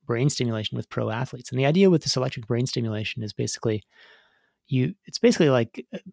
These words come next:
you know, a nine volt battery and a couple of electrodes. You run a very weak current through, through your brain, and that, a couple of milliamps, and that current just changes the polarization of the, the, of the neurons a little bit. It just makes them a little bit more likely to fire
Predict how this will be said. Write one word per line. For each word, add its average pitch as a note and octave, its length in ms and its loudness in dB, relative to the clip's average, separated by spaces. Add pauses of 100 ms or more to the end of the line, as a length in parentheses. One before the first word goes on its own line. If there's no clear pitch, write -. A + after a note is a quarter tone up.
you D3 240 -4
know, B2 120 0
a C3+ 100 -2
nine C#3 220 2
volt C3 200 2
battery A#2+ 340 2
and G#2+ 100 -4
a G#2+ 40 -8
couple A#2+ 280 -4
of G#2 60 -6
electrodes. A2 600 -4
You A#2+ 100 -2
run A#2+ 180 -2
a A#2 40 -4
very A#2+ 240 0
weak A#2+ 440 -4
current A#2+ 380 -4
through, A#2+ 420 -4 (140)
through C#3 180 -4
your A#2+ 120 0
brain, A2 500 -2 (720)
and A#2+ 140 -2
that, A#2+ 280 -4
a A#2+ 60 -6
couple - 280 -2
of A2+ 60 -2
milliamps, G#2+ 680 -6 (400)
and B2 160 -2
that B2+ 200 -4
current F3 400 2
just G#3 240 -2
changes E3 420 2
the C#3 80 -2
polarization A#2+ 720 -2
of A2 100 -6
the, A2 240 -4 (340)
the, A#2+ 340 -4 (680)
of A2+ 120 -4
the A2+ 100 -4
neurons A#2+ 400 0
a A#2 40 -2
little C3+ 200 0
bit. A2 240 -4
It - 340 -20
just - 180 -4
makes A#3 180 0
them F#3+ 120 4
a D3+ 80 6
little E3+ 320 4
bit F3+ 180 0
more D3 300 4
likely C3+ 360 -2
to B2+ 100 -2
fire A2+ 540 -2